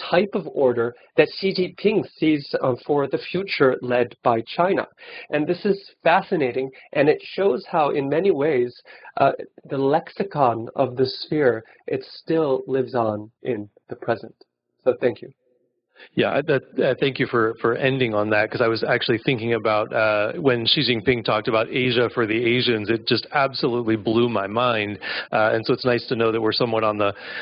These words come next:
Speaker 2: uh, the same wavelength when, when it comes to this sort of legacy in terms of lexic-, this lexicographical,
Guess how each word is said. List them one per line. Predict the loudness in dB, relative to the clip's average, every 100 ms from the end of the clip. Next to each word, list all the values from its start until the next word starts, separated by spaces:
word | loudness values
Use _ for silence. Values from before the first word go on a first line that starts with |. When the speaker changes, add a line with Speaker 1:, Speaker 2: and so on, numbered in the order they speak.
| -4
Speaker 2:
uh, | 0 0 0
the | -2
same | -2 -2 0
wavelength | 0 0 -2 -2 -2
when, | -2 0
when | -2
it | 2
comes | 2 2 -2
to | -2 2
this | 2 0 -6
sort | -2 2
of | 2 -2 -14 -20 -14
legacy | -10 -4 -4 0 0 0 -2 -2
in | 0
terms | -2 0
of | 0
lexic-, | 0 -2 -2 -4 -2 -2 0
this | 0
lexicographical, | 2 0 -2 -4 0 2 0 0 -2 0 0